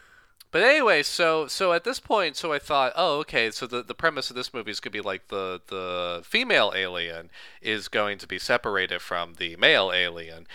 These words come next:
and, um, and so this is how she's gonna get, get away and, and, and get by undercover in, in, in,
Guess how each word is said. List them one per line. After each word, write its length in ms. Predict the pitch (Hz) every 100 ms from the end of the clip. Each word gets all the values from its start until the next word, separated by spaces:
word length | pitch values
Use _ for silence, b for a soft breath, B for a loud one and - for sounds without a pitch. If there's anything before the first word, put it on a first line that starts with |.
| B -
and, 840 | 107 104 101 95 92 92 85 -
um, 580 | 104 95 90 87 87 87 b b
and 240 | 104 101
so 140 | - 101
this 160 | -
is 80 | -
how 100 | 107
she's 220 | - 104
gonna 180 | - 95
get, 300 | 87 98 90 - - - -
get 140 | 98
away 720 | 87 107 156 120 95 90 87 -
and, 360 | 95 90 87 -
and, 200 | 101 92 - -
and 160 | 98
get 200 | 98 95
by 300 | - 113 104
undercover 880 | 95 90 85 156 151 139 95 90 87
in, 380 | 90 95 90 92
in, 400 | 92 92 90 90
in, 460 | 90 95 90 87